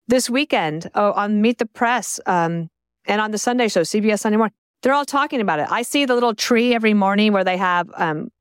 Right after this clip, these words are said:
in our studio. While our show is on, America's Newsroom, you can also see C N N, M S N B C, and Fox Business. M S N B C and C N N are also covering the border, not, like, extensively necessarily. They might have a different perspective, but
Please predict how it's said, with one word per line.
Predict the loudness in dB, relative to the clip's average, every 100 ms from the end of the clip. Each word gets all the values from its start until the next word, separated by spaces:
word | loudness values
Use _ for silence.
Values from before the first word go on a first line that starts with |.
| _ _ _ -4
in | -2
our | -2 -4 -6
studio. | -2 0 2 2 2 0 -8 _ _ _ _ _ _
While | 0 2 2
our | 0 0
show | 0 2 2
is | 0
on, | 0 0 0
America's | 2 0 0 0
Newsroom, | 2 2 2 2
you | 0
can | 0 0
also | 0 -2
see | 0 0 0
C | 0 2 2
N | 2
N, | 2 0
M | -2 0
S | 0 0
N | 2
B | 0
C, | 2 2
and | 2
Fox | 0 -4 -2
Business. | -4 -2 -6 -10 _ _ _ _ _ _ _
M | -2 -2
S | 0
N | 0
B | 2
C | 2 2
and | 2
C | 2 2
N | 2
N | 0
are | 0
also | 0 0 0 -2
covering | 0 -4 0 0 0 0
the | -2
border, | 0 0 2 -2 -2 _ _
not, | -2 0
like, | -4 -4 -8 _ _ _ _ _
extensively | -6 -2 -2 -2 -2 -2 2 2
necessarily. | 0 0 -2 0 2 2 4 2
They | 2
might | -2 -2
have | -2
a | -2
different | -2 -2
perspective, | -6 -6 -4 -2 -2
but | -4